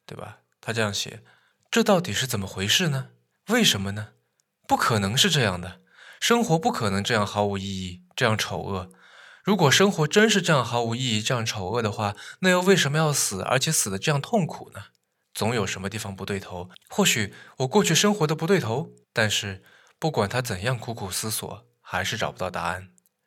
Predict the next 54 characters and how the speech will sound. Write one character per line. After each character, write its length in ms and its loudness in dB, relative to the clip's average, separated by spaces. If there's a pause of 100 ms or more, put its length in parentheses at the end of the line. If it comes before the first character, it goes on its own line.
(600)
可 120 -4
是 100 0
当 160 2
他 140 2
想 260 2
到 380 -4 (340)
这 140 0
一 100 0
切 240 2
是 160 2
因 80 2
为 100 4
他 140 -2
生 240 0
活 80 -2
的 80 0
不 120 -8
对 120 0
头 240 -4
的 80 -2
时 160 -2
候， 300 -8 (460)
他 120 -6
就 100 0
立 140 -2
刻 100 -4
想 160 -4
到 120 -4
他 120 -10
的 120 -6
一 80 -6
生 180 -6
都 80 -8
是 80 -10
循 280 -4
规 180 -2
蹈 160 -8
矩 220 -6
的， 180 -12 (840)
于 140 -6
是 320 -2 (260)
他 140 -8
便 120 -4
把 140 -8
这 100 -10
个 80 -6
奇 220 0
怪 140 -2
的 80 -4
想 180 -6
法 140 -10
赶 240 -8
走 180 -10
了。 200 -18